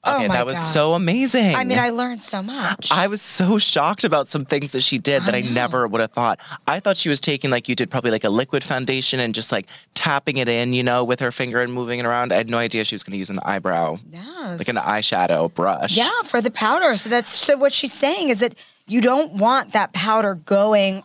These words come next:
Speaker 1: all over your face.
Speaker 2: Right.
Speaker 1: You wanna be able to really control it. 'Cause that's the thing with the big old powder brush, it goes everywhere. And, like,
Speaker 2: Yeah.
Speaker 1: you are a man who actually has a big head, which is why you're so great on camera,
Speaker 2: Hey.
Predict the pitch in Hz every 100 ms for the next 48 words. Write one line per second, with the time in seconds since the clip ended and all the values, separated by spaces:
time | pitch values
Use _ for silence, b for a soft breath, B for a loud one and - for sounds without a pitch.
0 | - 190 185 190 - 185 175 165 165 -
1 | 294 233 196 190 - 98 110 107 - 226
2 | 214 226 214 220 185 190 190 175 185 175
3 | - 170 - 214 226 220 185 - - 220
4 | 330 - 330 - 262 185 165 147 214 220
5 | 262 - 160 156 170 226 262 302 - _
6 | _ _ _ _ _ 226 220 202 - _
7 | - 196 160 165 131 123 - 117 110 95
8 | 240 349 226 202 - 175 185 - 190 180
9 | 185 170 135 156 190 202 180 185 - 185
10 | 175 b b - 196 190 - 196 147 196
11 | 214 226 226 175 170 196 - 175 170 156
12 | 165 196 170 170 - 226 240 - 131 120
13 | 110 147 139 143 147